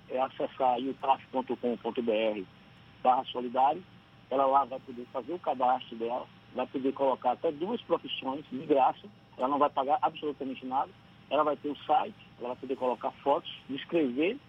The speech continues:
é muito importante dizer aqui, que é importante ela descrever tudo o que ela faz, utilizando as palavras-chave que são relacionadas ao negócio dela. Porque através dessas palavras-chave, o Google ele indexa, né? E aí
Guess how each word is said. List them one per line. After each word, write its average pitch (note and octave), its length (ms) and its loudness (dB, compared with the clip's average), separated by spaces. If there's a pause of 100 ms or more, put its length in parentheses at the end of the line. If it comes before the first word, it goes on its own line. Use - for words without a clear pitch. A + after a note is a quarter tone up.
(120)
é - 20 -8
muito E3+ 220 0
importante C3+ 500 2
dizer A#2+ 240 0
aqui, E3 300 -4 (400)
que - 60 0
é D#3+ 40 2
importante E3+ 460 2
ela F#3 100 0
descrever E3+ 380 -2 (100)
tudo A#3 160 -2
o G#3+ 60 -2
que G#3 80 0
ela E3 140 4
faz, D#3+ 300 0
utilizando E3 400 0
as E3 120 -4
palavras-chave F3+ 800 4
que - 120 -18
são E3 100 -8
relacionadas D#3+ 480 -4
ao D#3+ 100 -4
negócio D#3 360 -2
dela. A#2+ 240 0 (500)
Porque C3+ 160 -2
através D3 380 2
dessas F3 240 -4
palavras-chave, C#3+ 680 0 (160)
o E3+ 60 -12
Google D#3+ 440 0
ele D3+ 100 -4
indexa, C#3+ 520 -2 (540)
né? B2+ 160 -4 (460)
E E3 120 4
aí D#3+ 440 -2